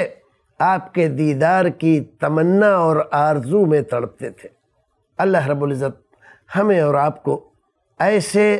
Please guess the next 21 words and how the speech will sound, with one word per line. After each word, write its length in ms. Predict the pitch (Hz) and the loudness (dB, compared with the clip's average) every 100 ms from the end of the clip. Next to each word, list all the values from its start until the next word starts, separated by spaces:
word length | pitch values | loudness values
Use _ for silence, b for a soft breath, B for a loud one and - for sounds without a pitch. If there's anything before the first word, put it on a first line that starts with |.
| - _ _ _ | -4 _ _ _
अज़मतों 880 | 170 185 156 180 196 202 220 226 208 | -2 -2 0 2 2 0 2 2 4
वाले 400 | 185 185 190 196 196 190 | 2 2 2 2 2 2
इमामों 560 | 170 165 170 190 208 185 | 2 2 2 2 2 0
से 220 | - 175 180 - _ _ _ _ | 0 0 0 -4 _ _ _ _
मोहब्बत 920 | - 165 160 - 175 165 156 233 226 - | -4 -2 -2 -2 -4 -2 0 0 -2 -4
करने 580 | 185 185 190 214 233 208 B B - | -2 2 4 4 4 0 B B -2
और 160 | 160 160 | 0 2
अक़ीदत 580 | 151 - 170 151 156 156 | 0 -2 0 0 0 -2
रखने 380 | 135 127 143 151 | -8 -6 -2 -2
की 160 | 151 135 | -2 -8
तौफ़ीक़ 460 | 131 120 156 156 | -8 -6 -6 -8
अता 180 | 117 107 | -10 -14
फरमाए। 340 | 104 - 98 - _ _ _ _ _ _ | -16 -18 -20 -20 _ _ _ _ _ _
अल्लाह 260 | 160 214 196 | -2 0 0
रब्बुल 240 | 185 185 196 | 0 2 2
इज़्ज़त 240 | 190 190 | 0 0
के 80 | 185 | 0
मकबूल 420 | 175 143 160 170 151 | 0 -2 0 0 0
बंदे 320 | 147 147 160 | 0 0 -2
थे। 180 | 120 101 - _ _ _ _ _ - | -2 -8 -8 _ _ _ _ _ -4
दुआ, 340 | 135 165 175 | 0 0 0